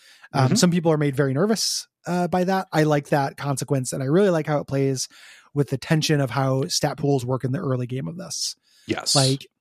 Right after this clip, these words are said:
Speaker 2: Yeah.
Speaker 1: it complicates the decision. Not only do I need to see if I can gather up enough money to, to rest, I need to know whether I can waste the time.
Speaker 2: Mm-hmm.
Speaker 1: Uh, 'cause people might die.
Speaker 2: Yeah, and it is,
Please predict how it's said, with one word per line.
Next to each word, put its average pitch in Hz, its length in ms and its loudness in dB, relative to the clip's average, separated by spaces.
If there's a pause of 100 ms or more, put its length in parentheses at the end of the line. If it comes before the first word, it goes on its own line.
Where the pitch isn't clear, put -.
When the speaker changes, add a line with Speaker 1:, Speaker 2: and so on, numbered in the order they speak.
Speaker 2:
Yeah. - 200 -10
Speaker 1:
it 170 120 -2
complicates 160 480 0
the 139 80 0
decision. 147 500 2
Not 165 200 2
only 165 340 2
do 147 100 2
I 139 60 0
need 143 180 0
to 135 100 2
see 151 140 0
if 139 100 -2
I 135 80 -2
can 135 360 -4
gather 135 260 0
up 123 100 -6
enough 117 220 -8
money 165 400 0 (480)
to, 151 240 2
to 139 160 -2
rest, 123 460 -4
I 151 80 0
need 147 180 2
to 139 80 0
know 143 120 2
whether 131 200 0
I 123 40 -2
can 123 160 -2
waste 123 220 -4
the 127 80 -10
time. 160 460 -12 (480)
Speaker 2:
Mm-hmm. 135 220 2 (340)
Speaker 1:
Uh, 110 340 -8
'cause 127 180 -2
people 135 260 -2
might 175 140 -2
die. 233 280 -6 (460)
Speaker 2:
Yeah, 196 300 2 (140)
and 120 380 0
it 135 140 2
is, 117 500 0